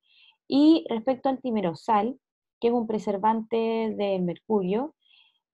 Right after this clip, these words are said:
eh, aunque algunas vacunas dadas a los adultos contienen timerosal, no hay evidencia que las vacunas que lo contengan causen efectos adversos en la descendencia de las pacientes que lo reciben. Por lo tanto,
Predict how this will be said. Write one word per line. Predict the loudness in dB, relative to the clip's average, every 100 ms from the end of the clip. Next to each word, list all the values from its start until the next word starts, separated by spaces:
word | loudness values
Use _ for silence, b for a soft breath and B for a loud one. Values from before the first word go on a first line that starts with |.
| -2
eh, | 2 4 2
aunque | 2 2
algunas | 0 0 -2 0
vacunas | -2 -2 -2 0
dadas | 2 2 2
a |
los | 2
adultos | 0 0 -4 -6
contienen | -6 -4 -4 -4 -4
timerosal, | -6 -4 -4 -2 -2
no | 0
hay | 0 0
evidencia | 0 -2 -2 -4
que | -4
las | -4 -4
vacunas | -6 -8 -6
que | -4
lo | -4
contengan | -4 -6 -6 -6 -8
causen | -8 -8 -6
efectos | -4 -6 -8 -6
adversos | -4 -4 -6 -6
en | -4
la | -2 -2
descendencia | -4 -4 -4 -4 -4 -6 -4
de |
las | -4 -6
pacientes | -10 -10 -10 -10
que | -6
lo | -4
reciben. | -4 -8 -12 -14 -12
Por | -6
lo | -6
tanto, | -4 -4 -4 -8